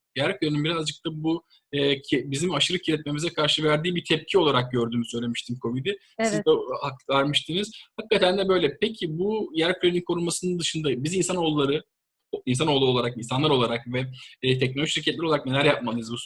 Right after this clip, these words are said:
Speaker 1: gezegenimizin daha yaşanabilir halde olması için? H P'nin bu konudaki çalışmaları neler? Onları sizden özetlemenizi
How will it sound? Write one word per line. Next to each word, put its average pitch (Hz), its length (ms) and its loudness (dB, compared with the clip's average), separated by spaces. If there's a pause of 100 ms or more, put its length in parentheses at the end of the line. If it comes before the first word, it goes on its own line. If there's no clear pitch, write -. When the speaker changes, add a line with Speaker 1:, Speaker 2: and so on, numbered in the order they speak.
(140)
Speaker 1:
gezegenimizin 120 640 0
daha 117 160 -2
yaşanabilir 120 520 0
halde 117 240 -4
olması 113 340 -8
için? 151 200 -12 (280)
H 147 160 2
P'nin 160 140 -2
bu 151 60 -6
konudaki 139 280 -2
çalışmaları 135 400 -2
neler? 127 100 -2
Onları 131 320 2
sizden 120 220 -6
özetlemenizi 113 480 -8